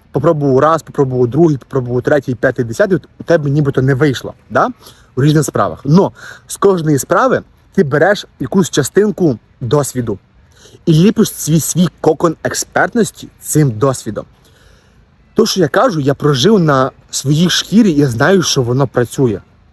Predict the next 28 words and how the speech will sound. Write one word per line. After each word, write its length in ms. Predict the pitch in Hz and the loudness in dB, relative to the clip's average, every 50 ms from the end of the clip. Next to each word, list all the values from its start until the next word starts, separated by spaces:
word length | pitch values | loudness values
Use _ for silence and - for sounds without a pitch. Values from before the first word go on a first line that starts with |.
| _ _ _ _ _ _ | _ _ _ _ _ _
Просто 220 | - 160 - - 139 | -2 -2 -2 0 0
вам 140 | 175 185 | 0 0
треба 260 | 165 180 190 175 160 151 | 2 2 2 2 2 0
це 160 | - - 139 | -2 -4 -4
взяти 560 | 120 117 107 143 151 202 247 - - 120 95 90 - _ _ _ _ _ _ _ _ _ _ - | -4 -2 -2 0 0 0 0 -2 -4 -6 -8 -10 -14 _ _ _ _ _ _ _ _ _ _ 0
і 240 | 180 170 151 302 - - _ _ _ _ _ _ - | 2 4 4 2 2 -2 _ _ _ _ _ _ -6
застосувати 540 | 117 127 139 - - - 165 185 156 156 | -4 -4 -4 -4 -4 -4 -2 -2 0 -2
в 20 | 139 | -4
практиці. 460 | - - 135 120 - 110 - - - _ - | -2 -4 -4 -4 -6 -10 -14 -14 -6 _ 0
І 60 | 165 | 0
воно 200 | 139 151 156 151 | 2 2 2 0
буде 240 | 123 139 160 - 123 | 2 2 0 0 0
діяти, 400 | 107 107 143 202 254 214 - 123 | -2 0 2 2 2 2 2 0
ваші 300 | 117 156 160 - 143 131 | 0 0 0 0 0 0
мрії 320 | 127 135 214 247 233 180 | 0 2 2 4 4 2
будуть 320 | 131 120 151 180 190 175 | 4 2 2 2 2 2
збуватися 640 | 139 120 107 120 139 185 190 - - - - - 143 | 0 0 -4 -2 0 0 0 0 -4 -10 -8 -4 -2
отак. 520 | - 135 131 - - - 165 - - - - _ _ _ _ _ _ _ _ _ _ _ _ _ _ _ _ - | -2 -2 -4 -4 -4 -4 -4 -4 -4 -8 -16 _ _ _ _ _ _ _ _ _ _ _ _ _ _ _ _ 0
Отак 340 | 170 160 - - 139 - - | 0 0 0 -2 -4 -2 -2
на 160 | 127 120 113 | -2 -4 -4
словах, 520 | - - 120 117 127 156 208 247 - - _ _ _ _ _ _ _ _ _ _ _ - | -2 -2 -2 0 0 0 0 -2 -4 -10 _ _ _ _ _ _ _ _ _ _ _ -2
але 300 | 127 123 123 120 113 113 - _ | 0 0 2 0 0 -2 -6 _
по 100 | - 120 | -8 -4
факту 320 | - 165 208 220 - - 117 | -2 0 -2 -2 -4 -6 -6
треба 300 | - 135 143 160 156 - | -2 -2 -2 0 -2 -4
трішки 380 | - 123 147 147 - - 127 | -4 -4 -6 -6 -6 -8 -10
попрацювати. 640 | - 104 90 - 113 - - 131 127 107 95 - - - _ - | -10 -6 -4 -4 -4 -2 0 0 0 0 0 -4 -10 -18 _ -6
Небагато, 640 | 127 127 127 123 110 117 107 107 147 202 202 - - | -2 0 0 0 -2 -4 -4 -4 -4 -4 -4 -4 -8